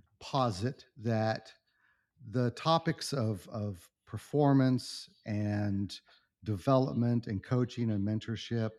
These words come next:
and, you know, anything that as leaders,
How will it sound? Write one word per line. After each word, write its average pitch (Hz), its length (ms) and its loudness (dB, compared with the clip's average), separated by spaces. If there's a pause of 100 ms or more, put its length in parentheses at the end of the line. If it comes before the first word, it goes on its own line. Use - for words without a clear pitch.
(280)
and, 98 440 -4 (280)
you - 80 0
know, 135 80 0
anything 165 440 2
that 127 120 2
as 113 220 -2
leaders, 127 640 2